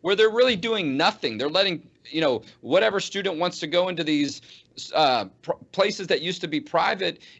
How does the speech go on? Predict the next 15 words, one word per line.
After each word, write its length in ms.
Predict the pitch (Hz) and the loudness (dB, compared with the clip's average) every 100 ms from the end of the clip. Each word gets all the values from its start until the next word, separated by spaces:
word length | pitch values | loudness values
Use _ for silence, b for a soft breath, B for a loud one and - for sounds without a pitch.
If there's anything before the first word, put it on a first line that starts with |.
| _ | _
and 240 | 165 180 180 | 4 4 4
you 80 | 202 | 0
have 220 | 220 220 | 0 0
kids 240 | 233 196 | -2 -2
that 140 | 190 196 | -2 0
are 40 | |
being 240 | 170 202 | 0 -2
violated, 560 | 156 156 240 220 98 82 | 0 2 4 2 -2 -4
taken 300 | 185 175 202 | -4 -2 -2
advantage 460 | 180 151 208 196 117 | -2 -2 0 -2 -4
of, 220 | 80 - | -8 -2
bullied, 460 | 156 220 151 82 - b _ | 4 6 4 -4 -12 b _
attacked. 640 | 113 - 185 180 - - B B B | -8 -2 0 0 -2 -10 B B B
And 180 | 143 147 | -2 -2
so, 400 | 147 160 151 | 4 4 4